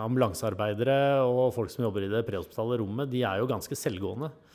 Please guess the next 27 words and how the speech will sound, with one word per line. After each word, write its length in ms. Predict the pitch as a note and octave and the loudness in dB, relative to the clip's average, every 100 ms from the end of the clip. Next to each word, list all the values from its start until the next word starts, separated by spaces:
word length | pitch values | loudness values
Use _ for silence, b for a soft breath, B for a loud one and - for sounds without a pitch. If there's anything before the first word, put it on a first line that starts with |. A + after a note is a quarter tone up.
| B B | B B
Så 80 | - | -8
det 80 | - | -4
er 80 | G#2+ | -2
jo 40 | A2 | 0
ikke 160 | D#3 | 0
sånn 180 | B2+ F#2+ | 0 -2
at, 140 | F#2+ | -2
eh, 720 | A2 G#2+ A2 A2 G#2+ G#2+ G#2+ A2 | 0 0 0 -2 -4 -6 -6 -8
ting 300 | - G2 G#2+ | -8 -6 -2
gikk, 520 | A2 G#2 - - - | -2 -4 -8 -20 -12
eh, 640 | C#3+ A#2 A2+ A2+ G#2+ A2 A2 | -6 -4 -4 -6 -8 -10 -12
sånn 340 | G#2+ G#2+ G2 G2+ | -6 -4 -4 -4
fordi 260 | B2 G2 | -2 -2
at 80 | F#2 | -2
jeg 300 | A2+ F2+ F#2 G2 | -2 -2 -2 -2
eller 140 | A2 | -2
noen 220 | A#2 B2 G2 | -2 -2 -4
andre 200 | F#2+ G#2+ | -4 -4
ledere 1300 | A2 G2 E2+ A2 A2+ A2+ A2 G#2+ G#2+ G#2+ G#2+ G#2+ G#2+ | -2 -4 -4 -4 -2 -2 -2 -4 -6 -6 -6 -6 -4
gjorde 360 | G#2 G2 G2+ | -4 -2 -2
en 180 | A2 A2 | -2 -2
veldig 280 | A2 F#2+ G#2+ | -2 -2 0
bra 160 | G#2+ G#2+ | 2 2
jobb. 200 | D#3 F3+ - B B B - | 0 -4 -12 B B B -6
Hadde 180 | A#2 A2+ | -4 0
vi 140 | A2 | 0
s-, 500 | G#2 - - - - | -2 -6 -8 -10 -12